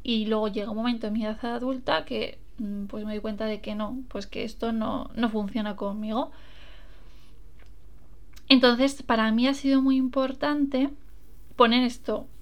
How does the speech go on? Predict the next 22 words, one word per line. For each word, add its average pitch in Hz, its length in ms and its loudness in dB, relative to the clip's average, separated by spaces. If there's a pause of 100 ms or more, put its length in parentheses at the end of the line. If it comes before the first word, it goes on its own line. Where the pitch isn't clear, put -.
(120)
en 220 200 -2
contexto, 208 640 -2
¿no? 254 80 4
Y 330 120 0
ponerme 220 840 0
yo 214 240 2
así 214 340 -2
como 214 380 0
esa, 208 500 -2 (300)
<laughs> - 300 -10
ser 220 260 4
humano, 214 320 0
¿no? 277 140 2
Pues 269 160 0
que 214 80 -2
tiene 220 240 2
muchas 214 320 -2
capas 254 420 2 (540)
y 262 100 2
que - 80 6
hay 240 140 4
capas 302 500 0